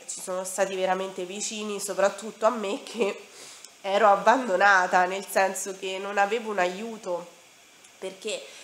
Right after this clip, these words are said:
Samuele, eh, ovviamente, ehm,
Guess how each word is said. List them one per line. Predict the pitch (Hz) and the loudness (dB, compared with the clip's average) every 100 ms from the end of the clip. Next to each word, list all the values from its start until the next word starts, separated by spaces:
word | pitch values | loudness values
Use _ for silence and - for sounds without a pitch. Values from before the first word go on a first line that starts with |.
| - - | -20 -16
Samuele, | - 208 208 214 220 220 208 196 - | 0 2 2 4 4 2 -2 -6 -6
eh, | 196 190 180 - | -4 -2 -2 -6
ovviamente, | 196 185 196 202 214 208 214 - 196 190 190 | -8 2 2 4 -2 -4 -8 -6 -2 0 0
ehm, | 147 190 185 180 175 175 170 170 170 170 170 | -2 -2 0 0 -2 -2 -2 -4 -8 -12 -12